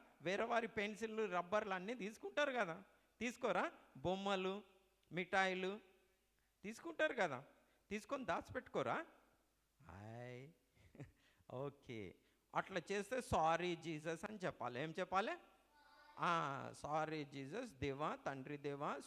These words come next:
సారీ, నేను ఇట్లా పెన్సిళ్ళు, రబ్బర్లు, ఇట్లా ఇంకా వేరే మిఠాయిలు, చాక్లెట్లు,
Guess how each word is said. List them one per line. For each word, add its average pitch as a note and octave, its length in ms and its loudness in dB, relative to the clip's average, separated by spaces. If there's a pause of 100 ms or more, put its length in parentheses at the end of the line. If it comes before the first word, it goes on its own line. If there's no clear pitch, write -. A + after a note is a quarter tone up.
సారీ, C#3 440 -2 (300)
నేను D3 240 -4
ఇట్లా F3+ 380 -2 (180)
పెన్సిళ్ళు, C3+ 640 -6
రబ్బర్లు, C3 800 -2 (320)
ఇట్లా D3 440 -4
ఇంకా C3+ 260 -4
వేరే C#3+ 300 -2
మిఠాయిలు, C3+ 840 -2 (320)
చాక్లెట్లు, C#3 720 -4